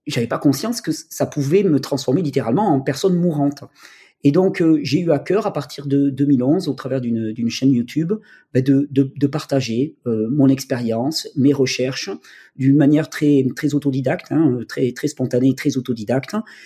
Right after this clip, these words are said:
Et puis, ça, ça s'est transformé petit à petit. J'ai commencé à donner des, des formations, des stages, parce qu'il y avait des gens qui étaient intéressés par ce que j'avais à, à partager.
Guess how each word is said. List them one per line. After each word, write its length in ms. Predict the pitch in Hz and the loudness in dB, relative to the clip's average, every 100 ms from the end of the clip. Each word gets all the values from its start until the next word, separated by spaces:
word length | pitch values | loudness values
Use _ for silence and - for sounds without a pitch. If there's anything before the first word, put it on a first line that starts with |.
| - _ | -20 _
Et 120 | - - | -6 -6
puis, 200 | - 160 | -4 -6
ça, 300 | - 135 135 | 0 0 2
ça 140 | 135 | 0
s'est 120 | 135 | -2
transformé 640 | 139 139 - 131 120 123 160 | -2 -2 -2 2 4 6 4
petit 300 | 135 - 120 | 0 -4 -6
à 60 | |
petit. 340 | 117 107 - 139 | -4 -6 -2 -2
J'ai 100 | 139 | 0
commencé 320 | 123 120 135 | 0 0 0
à 40 | |
donner 240 | 117 110 107 | 0 0 0
des, 180 | 107 | 0
des 100 | 107 | -2
formations, 460 | 110 - 107 - 180 | -6 -4 -4 0 2
des 100 | 160 | 2
stages, 300 | - 147 - | 0 -2 -2
parce 120 | 135 | -4
qu'il 100 | - | -6
y 20 | |
avait 80 | 101 | -6
des 60 | 107 | -2
gens 140 | 117 | -2
qui 120 | 120 | -4
étaient 180 | 113 110 | -4 -2
intéressés 480 | 107 - 107 98 135 | -2 -2 -8 -6 -8
par 200 | - - | -8 -12
ce 60 | - | -12
que 120 | 123 | -12
j'avais 240 | 113 110 | -10 -8
à, 260 | 101 98 95 | -8 -10 -12
à 80 | 127 | -14
partager. 520 | 127 - 113 110 147 | -14 -12 -8 -4 -4